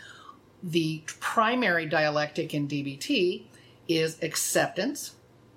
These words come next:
of a person and myself just as exactly the way that we are, and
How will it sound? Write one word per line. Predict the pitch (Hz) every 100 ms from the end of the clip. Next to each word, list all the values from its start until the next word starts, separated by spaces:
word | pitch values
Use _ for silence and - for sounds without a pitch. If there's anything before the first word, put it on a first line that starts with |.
| - - - - -
of | 170
a | 170
person | - 180 - 170 180 - -
and | 156
myself | 151 151 - 147 151
just | - 151
as | 147 139
exactly | 135 147 151 151
the | 143
way | 131 123
that | 120
we | 127 123
are, | 117 120 160 - - - -
and | 170 165 165 160